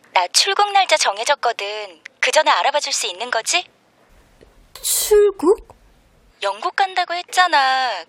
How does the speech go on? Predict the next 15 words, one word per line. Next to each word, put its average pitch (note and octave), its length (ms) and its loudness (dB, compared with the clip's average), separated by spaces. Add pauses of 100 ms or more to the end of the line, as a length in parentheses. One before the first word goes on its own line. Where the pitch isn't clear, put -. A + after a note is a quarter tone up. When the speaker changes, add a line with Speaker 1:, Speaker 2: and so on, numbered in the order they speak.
Speaker 1:
그쪽 B3 360 -2
회사에서 C4+ 520 0
비자를 A3+ 400 0
해결해줬어. E4+ 680 0 (800)
Speaker 2:
아, B3+ 580 -2 (540)
잘 G#3+ 340 0
됐네. C4+ 840 2 (1800)
근데 B3 600 0 (260)
정말 B3 440 -6
누구더라? C4 460 -6 (1400)
딱 - 380 -4
떠오르질 G#4 560 2
않아. - 380 -8 (1700)
그래도 - 420 0
뭐, C4 340 0